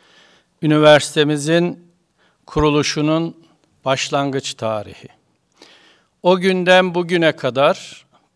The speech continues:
bir nesil geçen üniversitemizin kuruluş süresi içerisinde üniversitemize emek veren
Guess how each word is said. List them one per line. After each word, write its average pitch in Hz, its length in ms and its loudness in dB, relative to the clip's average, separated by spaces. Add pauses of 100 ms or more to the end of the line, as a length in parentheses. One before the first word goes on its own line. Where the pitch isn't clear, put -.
(120)
bir 165 280 0
nesil 147 340 -6
geçen 135 680 -6 (180)
üniversitemizin 143 920 -4
kuruluş 143 680 -6 (180)
süresi 123 500 -8
içerisinde 113 920 -8 (1300)
üniversitemize 165 840 0
emek 151 460 -4
veren 127 460 -8